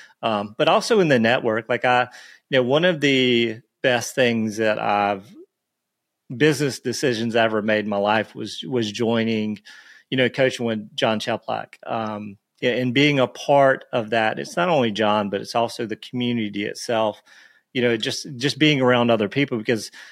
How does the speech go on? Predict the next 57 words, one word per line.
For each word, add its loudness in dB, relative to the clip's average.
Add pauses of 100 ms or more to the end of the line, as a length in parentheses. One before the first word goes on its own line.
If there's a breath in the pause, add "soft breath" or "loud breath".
(160 loud breath)
a 4
lot 6
of -2
times 2
you're 6
on 4
an, 2
you 0
know, 4
you're, 2 (340 loud breath)
you're 4
on 4
an 2
island, 2
especially 0
a 2
lot 6
of 2
local 2
markets, 0
'cause -2
you're 0
not 0
gonna -2
find 2
a 2
lot 4
of -2
people -4
that -2 (200)
really 2
maybe 0
think -6
like 2
me 2
or, 0
you -6
know, 0
or -2
other 2
people. -2
So 2
it's, 0
it's -6
great 2
when -2
you're 4
in 2
a 2
national 0
network -4
like -6
that -6
of -10
people -10
that -4
are -2